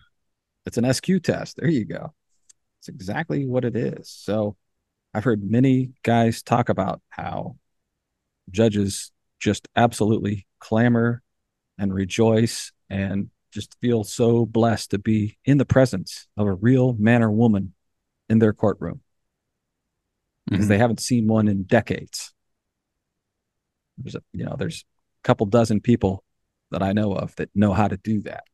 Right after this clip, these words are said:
Speaker 1: And when you are in honor, when you know who you are, when you're speaking from the heart,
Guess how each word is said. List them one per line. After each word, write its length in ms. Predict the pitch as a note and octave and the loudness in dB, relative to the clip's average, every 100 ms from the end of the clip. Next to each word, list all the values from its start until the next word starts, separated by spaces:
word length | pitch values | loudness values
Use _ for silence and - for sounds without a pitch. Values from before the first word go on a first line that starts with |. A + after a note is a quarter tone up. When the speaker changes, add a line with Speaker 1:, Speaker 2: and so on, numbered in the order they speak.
| _ _ _ _ _ _ _ _ - | _ _ _ _ _ _ _ _ -6
Speaker 1:
And 220 | G2 G2 F#2+ | -4 -2 -2
when 340 | G2+ B2 C3 | 4 6 6
you 640 | C3+ - G#2+ A#2+ A#2+ B2 - _ _ _ _ _ | 4 0 0 2 2 -2 -10 _ _ _ _ _
are 180 | F2 G2+ | -2 2
in 160 | C#3+ | 4
honor, 380 | D3+ C#3+ D3 E3 _ _ _ _ _ _ _ | 4 4 2 -2 _ _ _ _ _ _ _
when 140 | G2 | -4
you 120 | F#2+ G2 | -2 2
know 280 | G2+ B2+ | 6 6
who 100 | C#3 C#3+ | 6 2
you 240 | D3 D3 | 2 2
are, 340 | C3 C3 D#3 - _ _ _ _ _ _ | 2 0 -4 -10 _ _ _ _ _ _
when 120 | - D#3 | -12 -12
you're 80 | |
speaking 540 | C#3+ - - D3+ D3+ C#3+ | -10 -14 -2 0 0 -4
from 180 | D3 C#3+ | -2 -2
the 100 | C3 | 0
heart, 380 | B2+ C3 - | 0 0 -4